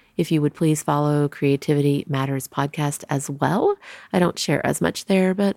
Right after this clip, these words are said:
I'll share the shows there and maybe some other things. And I am trying to work on doing that.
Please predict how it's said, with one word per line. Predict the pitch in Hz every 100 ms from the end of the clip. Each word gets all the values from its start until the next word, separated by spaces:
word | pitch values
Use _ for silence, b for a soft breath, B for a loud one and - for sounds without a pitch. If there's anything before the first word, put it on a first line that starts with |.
| _ _ _ _ -
I'll | 233
share | 190 165
the |
shows | 156 147 139 139
there | 147 135 135 -
and | 135
maybe | 135 139
some | - 139 -
other | 143
things. | 143 151 156 208 226 - B B B B -
And | 147 143 143 139 147 - b b -
I | 147
am | 143 147
trying | - 139 139 139 147
to | - 139 135 139 _ _ _ -
work | 185 175 180 - - _ _
on | 160 156 151 160 - _ -
doing | 139 143 135 135 135 143 - _ _
that. | - 131 127 123 - - -